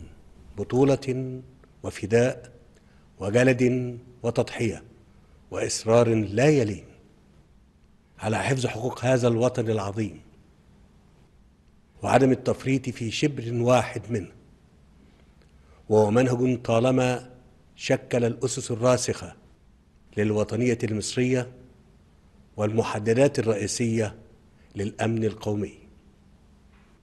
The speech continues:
إن سيناء التي تحررت بالحرب والدبلوماسية ستظل شاهدة على قوة مصر وشعبها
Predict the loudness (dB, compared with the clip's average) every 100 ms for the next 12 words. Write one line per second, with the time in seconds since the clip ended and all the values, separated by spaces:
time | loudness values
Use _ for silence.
0 | _ _ _ _ 0 4 4 4 4 4
1 | 2 -6 -20 -20 _ _ _ _ _ -4
2 | -2 0 -2 -4 0 0 0 -2 -4 0
3 | 0 0 2 0 0 -2 0 -2 -2 -8
4 | -8 -18 _ -20 _ -20 -20 -20 _ _
5 | _ _ _ -10 -2 0 4 2 2 0
6 | 0 2 2 2 0 0 -2 -8 -20 _
7 | _ _ -8 -6 -2 0 0 0 -4 -2
8 | 0 2 0 0 0 2 2 0 -4 -20